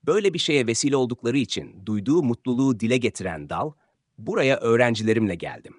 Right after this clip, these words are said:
Hepsi Nurcan'ımıza hediye aldı. Bayramlık aldık. Fatma hocamız da bayramlıklarını giydirip Nurcan'ı süsledi. Akülü arabasını balonlarla süsledik. Sonra sokakta gezdi,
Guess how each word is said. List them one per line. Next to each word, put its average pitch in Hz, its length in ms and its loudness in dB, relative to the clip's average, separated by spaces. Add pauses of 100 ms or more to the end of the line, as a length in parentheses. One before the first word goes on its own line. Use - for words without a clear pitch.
(260)
Hepsi 127 520 -4
Nurcan'ımıza 127 560 2
hediye 104 380 -2
aldı. - 380 -16 (800)
Bayramlık 160 420 2
aldık. - 440 -12 (480)
Fatma 160 440 -2
hocamız 120 420 2
da 104 160 2
bayramlıklarını 117 720 2
giydirip 110 500 -2
Nurcan'ı 135 380 4
süsledi. - 560 -8 (320)
Akülü 127 280 0
arabasını 123 540 2
balonlarla 120 520 4
süsledik. - 560 -12 (280)
Sonra - 320 -2
sokakta 120 420 -2
gezdi, 90 500 -6